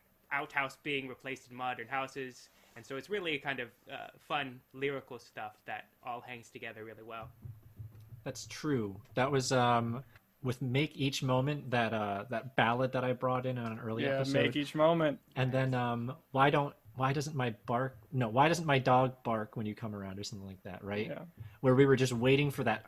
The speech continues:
Speaker 2: that hook, the punchline almost. And I liked,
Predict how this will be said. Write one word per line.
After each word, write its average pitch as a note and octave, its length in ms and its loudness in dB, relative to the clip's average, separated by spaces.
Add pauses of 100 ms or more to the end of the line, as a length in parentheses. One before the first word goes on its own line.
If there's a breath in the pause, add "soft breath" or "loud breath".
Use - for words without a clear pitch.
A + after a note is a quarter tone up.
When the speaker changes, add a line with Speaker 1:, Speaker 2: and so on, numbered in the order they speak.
Speaker 2:
that A#2+ 160 -2
hook, - 460 -2
the A2 100 -4
punchline A2 720 -2
almost. G2 580 -12
And G#2 420 -10 (100)
I C3 100 2
liked, D#3 480 0